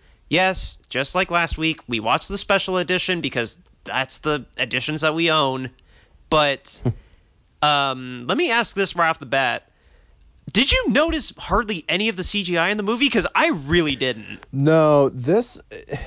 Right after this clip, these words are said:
Speaker 2: this one did not look like it was super heavy impacted. I, the one no-, major change I noticed was the Palpatine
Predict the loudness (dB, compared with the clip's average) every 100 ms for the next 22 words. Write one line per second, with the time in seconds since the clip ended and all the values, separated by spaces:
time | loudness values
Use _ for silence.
0 | -10 -6 2 4 4 0 4 4 4 2
1 | 0 0 2 2 2 2 2 4 4 4
2 | 2 2 -2 -4 -6 0 0 2 2 4
3 | 4 2 4 2 2 2 0 2 2 2
4 | 2 4 4 4 2 2 2 4 4 2
5 | 4 4 4 4 4 2 0 0 -4 -4
6 | -2 2 2 0 -2 0 2 0